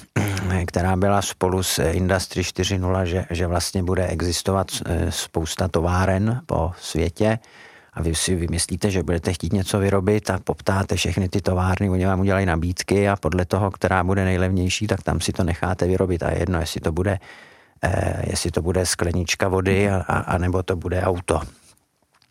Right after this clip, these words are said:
Eh, takže věřím, že bude nějaká taková jako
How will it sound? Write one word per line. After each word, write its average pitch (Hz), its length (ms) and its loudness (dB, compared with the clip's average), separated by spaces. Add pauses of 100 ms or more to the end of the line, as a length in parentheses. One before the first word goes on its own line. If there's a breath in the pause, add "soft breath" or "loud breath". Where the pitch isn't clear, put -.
(1200 soft breath)
Eh, 92 160 -2
takže 90 320 0
věřím, 92 380 2
že 90 100 0
bude 87 220 0
nějaká 85 440 0
taková 85 460 -2
jako 82 340 -2